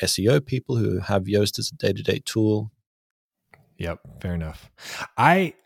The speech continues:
Speaker 2: I, I'm interested too with, uh, with Newfold specifically. A lot of people didn't realize that Newfold came out of Endurance,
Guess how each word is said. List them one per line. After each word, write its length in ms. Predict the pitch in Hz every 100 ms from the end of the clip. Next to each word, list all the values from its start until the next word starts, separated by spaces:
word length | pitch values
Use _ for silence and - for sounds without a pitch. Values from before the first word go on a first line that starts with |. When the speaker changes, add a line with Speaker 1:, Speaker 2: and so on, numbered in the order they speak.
| _
Speaker 2:
I, 140 | 113 -
I'm 160 | 127 127
interested 480 | 156 175 - 110 -
too 320 | 113 98 90
with, 400 | 90 90 - -
uh, 80 | 104
with 200 | 95 90
Newfold 460 | 104 120 113 101 -
specifically. 580 | - - 104 107 98
A 80 | 85
lot 180 | 92 135
of 60 | -
people 540 | 120 104 92 90 - _
didn't 260 | 113 95 101
realize 800 | 95 127 92 76 73 78 - -
that 280 | 82 80 - _
Newfold 720 | 98 92 - 87 78 78 -
came 220 | - 90 85
out 180 | 80
of 100 | 80
Endurance, 880 | 78 78 90 85 73 82 - -